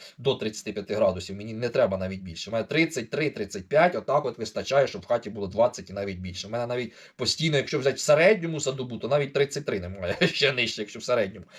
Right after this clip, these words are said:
Вона доганяється інколи там і до тридцять чотири, тридцять п'ять, але потім падає, але я ж кажу, в середньому, якщо взяти, навіть нема тридцять три. Мені цього вистачає благодаря тому, що я добавив цих радіаторів.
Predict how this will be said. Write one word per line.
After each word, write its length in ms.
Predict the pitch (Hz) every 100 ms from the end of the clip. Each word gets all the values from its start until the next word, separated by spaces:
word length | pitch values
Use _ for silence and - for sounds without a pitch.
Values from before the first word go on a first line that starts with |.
| -
Вона 120 | 120
доганяється 600 | 117 135 214 277 165 -
інколи 360 | 117 110 110 104
там 160 | 104
і 60 | 101
до 120 | 95
тридцять 420 | 90 101 92 90
чотири, 320 | - - 202 143
тридцять 280 | 110 95
п'ять, 220 | - 180 175
але 160 | 104
потім 300 | - 110 113
падає, 340 | 202 208 123 117
але 80 |
я 60 | 123
ж 80 | -
кажу, 160 | 107
в 40 | 95
середньому, 420 | 123 160 156 127
якщо 200 | 107 117
взяти, 220 | 113 156 - - -
навіть 260 | 120 120
нема 160 | 110 123
тридцять 320 | - 113 -
три. 120 | 95
Мені 200 | 110 156
цього 220 | 196 185 175
вистачає 640 | 175 - 160 175 208 175
благодаря 440 | 123 127 113 143 131
тому, 260 | 127 190
що 140 | 220 120
я 140 | 151
добавив 380 | 123 117 156 147
цих 200 | 139 131
радіаторів. 480 | 123 143 120 101